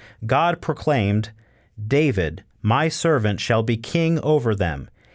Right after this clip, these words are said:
and they shall all have one shepherd. They shall also walk in my judgments and observe my statutes and do them, and my servant David shall be their prince forever." Note that David is called both king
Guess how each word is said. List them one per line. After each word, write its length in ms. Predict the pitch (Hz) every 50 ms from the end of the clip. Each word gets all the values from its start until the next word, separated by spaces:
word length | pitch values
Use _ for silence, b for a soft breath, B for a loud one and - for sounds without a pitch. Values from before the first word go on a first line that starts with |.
| b b
and 220 | b 104 110 117 123
they 140 | 135 147 147
shall 240 | - - 139 127
all 320 | - - 139 151 170 175 165
have 240 | 143 151 139 120 117
one 320 | 113 123 151 170 185 185
shepherd. 600 | 185 - - 185 170 165 - 95 85 67 78 - - b b b b b b b
They 140 | 101 107
shall 240 | 107 - 127 113 113
also 360 | 104 123 143 151 - - 143
walk 400 | 123 117 117 123 139 151 156 -
in 120 | 139 120 117
my 240 | 117 120 143 175 165
judgments 680 | 147 170 160 160 147 - - 98 95 104 107 - - - _ _
and 160 | - 110 113
observe 400 | 117 107 107 104 117 113 110 95
my 300 | 101 107 113 123 143 151
statutes 840 | - - - 170 160 147 143 - - 101 92 92 95 - - - - _ _ -
and 220 | - 110 113 110
do 180 | 107 143 151 143
them, 340 | 110 90 82 76 69 65 - - b b b b b b b b
and 240 | b 95 101 95 95
my 240 | 98 110 123 139
servant 560 | 131 - - - 139 135 131 139 131 127 117 113
David 480 | 143 147 143 120 87 85 82 82 82 - _
shall 280 | - - - 107 98 95
be 180 | 95 101 98
their 240 | 92 87 101 107 113
prince 420 | 113 113 - 123 104 90 87 - -
forever." 680 | - - 104 98 98 92 87 78 71 69 - - _ _ _ _ _ _ _ _ _ _ _ _ _ _
Note 300 | - 123 160 214 247 233
that 180 | - 143 120 110
David 380 | 123 123 131 135 113 107 95 101
is 100 | 101 -
called 380 | - - 131 120 113 110 104
both 360 | - 120 110 107 101 - - -
king 580 | - - - 185 165 110 95 98 104 107 104